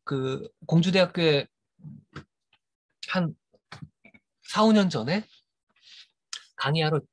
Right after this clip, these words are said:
간 적이 있어요. 이제 저녁 여-, 일곱 시부터 아홉 시까지 하는 강의였는데 그때 되게 뭐랄까요? 이렇게 스산했어요. 왜냐면 학교 건물 대부분이 꺼져 있고 불이 꺼져 있고,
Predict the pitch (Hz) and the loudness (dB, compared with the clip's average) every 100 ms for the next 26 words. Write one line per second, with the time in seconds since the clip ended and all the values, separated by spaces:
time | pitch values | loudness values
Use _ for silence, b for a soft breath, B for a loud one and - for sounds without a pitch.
0 | _ - 147 156 127 - - 101 110 107 | _ -2 0 0 -4 -8 -16 -16 -14 -16
1 | - 117 131 123 - 98 110 - 147 170 | -6 -4 -2 -4 -6 -6 -4 0 0 0
2 | 170 - 135 - 104 113 - _ _ - | -2 -6 -10 -12 -8 -6 -8 _ _ -4
3 | 127 139 - - 139 143 131 127 123 107 | -2 -2 -4 -4 -4 -4 -4 -6 -4 -4
4 | 127 110 101 151 135 B B B _ - | -4 -6 -6 -6 -6 B B B _ -8
5 | 165 156 127 143 139 123 - _ _ _ | -6 -4 -2 0 0 -2 -6 _ _ _
6 | _ _ 127 - 120 113 123 - - - | _ _ -12 -8 -8 -8 -10 -14 -10 -2
7 | 285 269 208 - 110 131 131 110 139 151 | 2 4 2 -2 -6 -6 -6 -4 -4 -4
8 | B - 233 254 202 165 170 160 147 131 | B -8 -4 0 2 2 2 0 0 -2
9 | 156 156 156 190 202 202 170 - 120 117 | -2 -4 -4 -2 -2 -2 -4 -8 -12 -10
10 | - 143 139 170 165 143 - 208 240 254 | -6 -4 -2 -4 -4 -6 -4 0 0 0